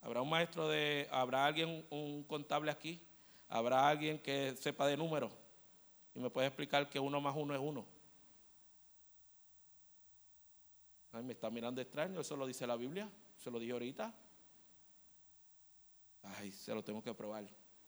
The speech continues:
porque si no, no creen. Gracias, Pastor Manny. Por tanto, el hombre, uno, se unirá a su mujer, más uno. Y serán una sola carne.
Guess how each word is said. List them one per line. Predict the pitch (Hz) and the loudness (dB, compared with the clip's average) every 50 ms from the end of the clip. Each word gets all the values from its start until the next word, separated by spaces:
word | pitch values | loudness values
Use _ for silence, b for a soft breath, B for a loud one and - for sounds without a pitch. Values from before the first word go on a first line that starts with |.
| - - | -16 -12
porque | 113 110 104 | -12 -10 -8
si | - 123 | -6 -6
no, | 123 127 | -4 -4
no | 135 131 123 | -4 -4 -4
creen. | - 127 123 104 98 - - - - - - - - - - - - - - _ _ _ _ _ _ _ _ _ _ _ _ _ _ _ _ B B B B B B B B B _ - - - - - _ - | -4 -6 -6 -8 -10 -14 -20 -20 -20 -20 -20 -20 -20 -20 -20 -20 -20 -20 -20 _ _ _ _ _ _ _ _ _ _ _ _ _ _ _ _ B B B B B B B B B _ -20 -20 -20 -20 -20 _ -12
Gracias, | - 110 110 107 110 104 - 123 107 113 | -8 -6 -4 -4 -4 -4 -6 -6 -6 -6
Pastor | 107 98 95 - 120 110 | -8 -10 -8 -8 -8 -6
Manny. | 107 107 101 98 98 101 95 - B B B B B B B B B B B _ | -6 -6 -6 -6 -8 -10 -10 -12 B B B B B B B B B B B _
Por | - 127 127 120 | 4 4 4 4
tanto, | - 139 143 151 151 - 170 | 6 6 6 6 4 2 2
el | 147 135 143 | 2 4 4
hombre, | 147 143 143 127 120 110 101 - | 2 2 2 0 -2 -4 -4 -4
uno, | 127 139 139 120 110 98 - - - - - - - - - - - - - _ - _ - | -2 -2 0 -2 -2 -4 -8 -14 -20 -20 -20 -20 -20 -20 -20 -20 -20 -20 -20 _ -20 _ -8
se | - | -4
unirá | 123 123 127 127 135 139 | -4 -2 0 0 0 0
a | |
su | - 160 | 0 -2
mujer, | 147 143 131 135 143 139 127 107 104 - - - - | -4 -4 -2 -2 -2 -2 -2 -4 -10 -14 -20 -16 -10
más | 123 117 117 120 | -6 -4 -4 -2
uno. | 147 156 147 123 110 101 - - - - B B B B B B B - 127 | -2 -2 -2 -4 -6 -8 -12 -18 -20 -20 B B B B B B B -12 -10
Y | 117 | -6
serán | - 131 123 131 135 | -2 0 2 2 2
una | 139 143 147 139 | 2 0 -2 -2
sola | - 147 131 127 | -2 -2 -2 -2
carne. | 117 123 113 107 104 107 110 107 | -2 -2 -4 -4 -6 -8 -10 -12